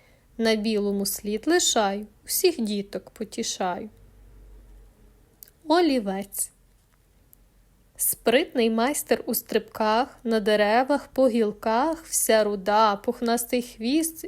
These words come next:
рідний дім для неї ліс.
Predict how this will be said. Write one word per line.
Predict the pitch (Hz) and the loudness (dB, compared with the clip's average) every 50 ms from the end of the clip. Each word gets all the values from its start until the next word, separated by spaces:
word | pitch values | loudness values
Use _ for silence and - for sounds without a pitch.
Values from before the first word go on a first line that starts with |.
| 392 | -8
рідний | 254 220 226 220 240 294 311 - 320 311 294 | -6 -4 -2 -2 -2 -4 -4 -4 -4 -6 -6
дім | 262 254 269 269 262 262 247 | -6 -4 -4 -4 -2 -2 -4
для | 220 196 214 208 202 | -4 -4 -4 -4 -4
неї | 196 190 190 196 202 220 247 269 269 247 233 226 226 220 | -2 -4 -4 -4 -4 -4 -4 -4 -4 -6 -6 -6 -6 -8
ліс. | 208 202 196 196 208 208 202 202 - - - - | -6 -6 -6 -4 -4 -4 -6 -6 -8 -10 -12 -16